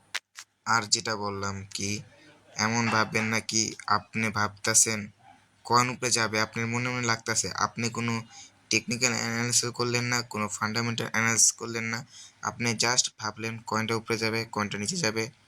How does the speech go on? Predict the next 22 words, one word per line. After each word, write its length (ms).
এটা 180
জীবনও 380
হবে 220
না, 140
হলেও 460
মাঝে 300
মধ্যে 240
হয় 120
এটা, 180
আহ, 1200
ভাগ্যে 320
থাকলে 300
হয়ে 200
যায়। 180
কিন্তু 280
আপনি 420
এই 140
ভাগ্যের 400
আশায় 260
কখনো 300
থাকবেন 320
না, 100